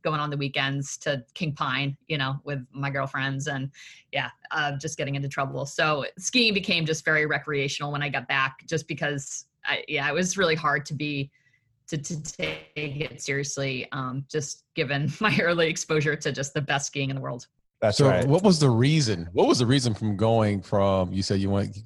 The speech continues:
Speaker 3: went from Massachusetts to Tennessee, down, then into France?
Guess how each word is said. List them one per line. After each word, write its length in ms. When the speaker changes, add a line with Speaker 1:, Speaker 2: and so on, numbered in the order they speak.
Speaker 3:
went 140
from 100
Massachusetts 640
to 100
Tennessee, 800
down, 300
then 180
into 200
France? 560